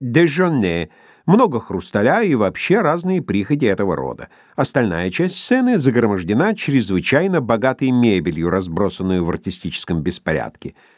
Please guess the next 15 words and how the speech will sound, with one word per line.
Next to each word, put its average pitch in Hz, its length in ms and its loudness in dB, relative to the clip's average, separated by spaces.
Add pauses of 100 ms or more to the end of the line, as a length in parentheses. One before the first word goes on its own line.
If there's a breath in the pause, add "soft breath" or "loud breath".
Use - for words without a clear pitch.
(420 soft breath)
На 123 200 4
спинках 208 600 2
везде 123 680 2 (340 soft breath)
антимакасары. 139 1040 -2 (680 soft breath)
В - 120 -4
комнате 202 420 0
очень 143 260 2
много 139 380 2
зажженных 104 640 -2
свеч. 78 540 -4 (100)
При 120 120 4
поднятии 80 600 -4
занавеса 214 600 -2
сцена 135 380 0
пуста. - 520 -10